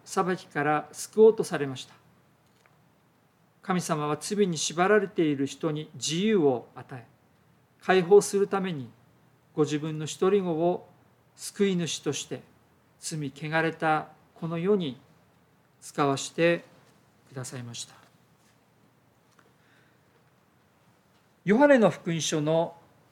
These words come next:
十四章の六節をお読みさせていただきたいと思います。新約聖書二百十三ページになります。イエスは彼に言われた。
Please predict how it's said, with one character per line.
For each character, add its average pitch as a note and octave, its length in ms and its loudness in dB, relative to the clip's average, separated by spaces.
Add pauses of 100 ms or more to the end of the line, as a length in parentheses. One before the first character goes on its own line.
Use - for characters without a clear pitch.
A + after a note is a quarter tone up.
(100)
十 F3+ 320 -2
四 F#3 200 2
章 C#3+ 300 0
の D#3+ 340 0 (340)
六 D#3 220 0
節 D#3 360 -4
を F3 280 4 (600)
お D#3+ 80 -2
読 D3 140 4
み C#3+ 120 -2
さ C#3+ 180 -8
せ D3 140 -4
て E3+ 300 -4 (140)
い C#3 40 -20
た C#3+ 120 -4
だ C3 100 -2
き B2 80 -12
た D#3+ 160 -6
い D#3 80 -2
と D#3 120 -8
思 B2 140 -6
い C3 40 -12
ま C3 160 -14
す。 - 240 -12 (1800)
新 F3 200 0
約 D#3+ 120 6
聖 - 120 2
書 D3+ 100 0
二 D3 200 0
百 G3 320 0
十 D#3+ 340 -2
三 D3+ 280 -8
ペ D#3 180 -6
ー - 80 -4
ジ C3 80 -14
に D3 160 -8
な C3 80 -6
り B2 80 -14
ま B2 120 -18
す。 - 240 -20 (2750)
イ G#3 100 4
エ A3 60 12
ス - 180 2
は D3+ 120 2
彼 G3+ 320 4
に E3+ 340 -6
言 C#3+ 80 -8
わ C3+ 80 -2
れ B2 80 -8
た。 B2 140 -18